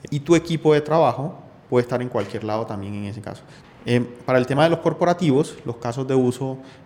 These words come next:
eh, digamos que estamos trabajando con empresas financieras o aseguradoras, temas, por ejemplo, básicos como la renovación de una póliza de seguro.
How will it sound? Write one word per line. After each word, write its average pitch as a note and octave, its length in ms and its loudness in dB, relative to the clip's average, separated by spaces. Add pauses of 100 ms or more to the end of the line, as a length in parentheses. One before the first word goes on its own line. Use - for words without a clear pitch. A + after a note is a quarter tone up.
(140)
eh, G#2+ 600 -2 (220)
digamos A2 320 -4
que A#2+ 140 -4
estamos A#2 440 -6
trabajando A2 360 -8
con A#2 120 -6
empresas G#2+ 480 -6
financieras A2 960 -6 (260)
o A#2+ 140 2
aseguradoras, A2+ 760 -2 (500)
temas, A#2 220 -4
por - 120 -4
ejemplo, A2+ 260 0
básicos B2+ 440 -2
como A2 240 -8
la G#2 100 -4
renovación G#2 540 -8
de A#2 80 -6
una A#2+ 200 -4
póliza A#2+ 360 2
de A2 40 -4
seguro. A2 360 -6